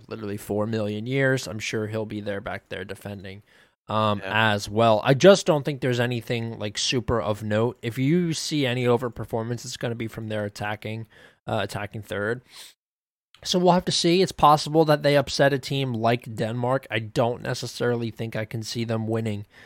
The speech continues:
Speaker 1: uh, against Belgium. They're just so strong all over the place. And
Speaker 2: Yeah.
Speaker 1: even missing K D B, if it,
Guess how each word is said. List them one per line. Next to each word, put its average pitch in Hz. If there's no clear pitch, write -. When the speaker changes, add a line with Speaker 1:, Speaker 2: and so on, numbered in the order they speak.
Speaker 1:
uh, 113
against 113
Belgium. 107
They're 110
just 117
so 113
strong 110
all 110
over 107
the 107
place. 107
And 101
Speaker 2:
Yeah. -
Speaker 1:
even 147
missing 123
K 117
D 117
B, 113
if 110
it, 113